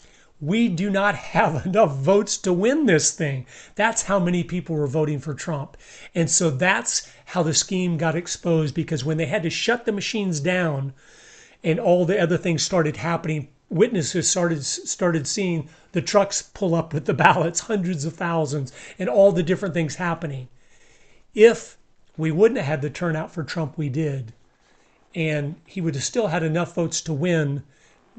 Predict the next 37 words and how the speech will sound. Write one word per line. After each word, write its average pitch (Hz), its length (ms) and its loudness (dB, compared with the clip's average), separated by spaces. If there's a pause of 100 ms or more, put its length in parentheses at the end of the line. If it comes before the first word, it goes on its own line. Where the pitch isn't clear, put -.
(100)
but 165 320 -8
they 160 140 -2
wouldn't 160 220 0
have 156 100 -2
had 151 140 -2
to 147 60 -4
turn 170 240 -4
off 156 200 -2
the - 80 -6
machines, 139 800 -4 (640)
they 180 120 0
would 175 140 0
have 143 180 -6
gotten 175 300 -4
away 156 300 -2
with 139 180 -4
this 156 180 -6
fraud 143 460 -6
to 139 80 -10
steal 151 400 -4
the 139 120 -2
election 143 440 -6
away 143 220 -6
from 151 240 -10
us. 151 320 -14 (760)
Now 160 140 0
listen, 165 540 4 (760)
this 180 260 2
will 175 120 2
tell 180 240 0
you 160 160 2
a - 20 2
little 151 300 0
bit 143 160 2
about 156 320 -2
Smartmatic 156 720 -2
too. 147 320 -4